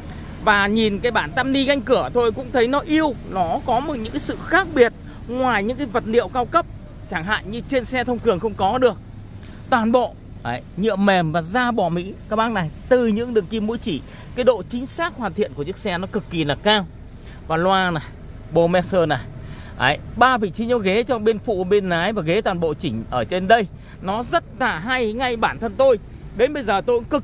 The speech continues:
kỳ là khó chịu khi đi những chiếc xe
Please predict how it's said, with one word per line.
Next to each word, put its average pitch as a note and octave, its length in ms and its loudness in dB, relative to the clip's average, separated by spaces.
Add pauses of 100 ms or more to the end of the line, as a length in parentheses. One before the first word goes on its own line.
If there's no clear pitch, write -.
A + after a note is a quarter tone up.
(120)
kỳ B3 280 0
là G3 160 0
khó A3 300 -2
chịu D4 300 -2 (340)
khi C#4+ 580 2
đi D4 300 4
những C4+ 380 0
chiếc E4+ 340 2
xe D4+ 300 4